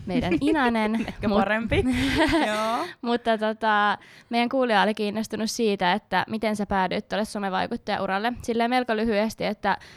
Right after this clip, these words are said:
Speaker 1: oliko se suunniteltua vai veikö tavallaan tilanne mukana ja
Speaker 2: Mm.
Speaker 1: ihmiset kiinnostui jotenkin automaattisesti sun tekemisistä?
Speaker 2: Ei ollut suunniteltua, eli mä oon kaksituhatta kymmenen aloittanut oman lifestyle-blogin,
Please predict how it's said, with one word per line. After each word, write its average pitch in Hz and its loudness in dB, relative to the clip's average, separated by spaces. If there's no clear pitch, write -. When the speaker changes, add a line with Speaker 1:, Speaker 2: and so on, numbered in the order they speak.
Speaker 1:
oliko 226 -2
se 214 -2
suunniteltua 240 -2
vai 185 0
veikö 196 -2
tavallaan 185 -4
tilanne 185 -2
mukana 180 -2
ja 226 0
Speaker 2:
Mm. 226 0
Speaker 1:
ihmiset 208 -4
kiinnostui 208 -4
jotenkin 214 -4
automaattisesti 233 -2
sun 247 -6
tekemisistä? 262 -2
Speaker 2:
Ei 285 2
ollut 233 4
suunniteltua, 190 2
eli 190 0
mä 208 2
oon 220 2
kaksituhatta 233 0
kymmenen 240 2
aloittanut 196 2
oman 214 2
lifestyle-blogin, 185 0